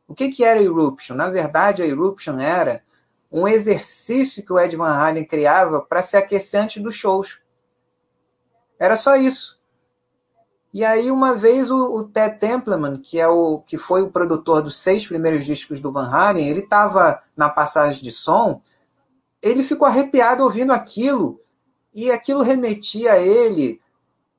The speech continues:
é, coisas que não eram de guitarra, não era aquela, aquela coisa que veio, que originou do, do blues, de que se eletrificou e vi-, e virou o rock na guitarra. E aquilo remetia a ele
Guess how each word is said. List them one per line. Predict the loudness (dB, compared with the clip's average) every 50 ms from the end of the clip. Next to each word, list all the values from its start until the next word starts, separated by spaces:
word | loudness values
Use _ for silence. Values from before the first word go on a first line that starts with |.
| _ _
é, | -8 -6 -2 0 0 -2
coisas | -2 2 2 2 2 2 -2 -6
que | -6 -6 -4 0
não | 0 2 2 4
eram | 4 4 4 4 4 2
de | 0 -2 -4
guitarra, | -6 -8 -6 -2 0 2 2 2 0 -2 -6 -10 -14 -16 _ _ _ _ _
não | -4 -2 0
era | 0 0 0 0
aquela, | -2 -2 0 2 4 4 4 2 2 0 -4
aquela | -6 -2 -2 -2 -2 -2
coisa | -4 -4 -6 -6 -4 -8
que | -10 -8
veio, | -2 -2 -2 -2 -2 -6
que | -12 _ _ -2 0
originou | 0 0 0 -2 -6 -8 -8 -8 -10 -10
do, | -10 _
do | -6 -6 -6
blues, | -2 -2 0 0 2 2 2 0 0 -2 -6 -8
de | -10
que | -10 -10
se | -6 -2 0
eletrificou | 2 2 0 0 -2 -6 -6 -8 -10 -10 -4 -2 2 4 4 4 4
e | 2
vi-, | 0 -2 -8 -8 -8
e | -6
virou | -2 -2 0 2 2 2 2 2 0 -2 -4 -6
o | -6 -4 0 2
rock | 4 4 4 2 0 -4
na | -6 -6
guitarra. | -6 -8 -6 _ 2 2 2 2 -2 -8 -14 _ _ _ _ _ _ _ _ _ _ _ _
E | -10 -8 -8 -4
aquilo | -6 -6 -6 -2 -2 0 0 2
remetia | 2 2 2 2 0 -2 -2 -4 -6 -2 0 2 2
a | 4
ele | 4 4 4 4 4 2 0 -2 -2 -4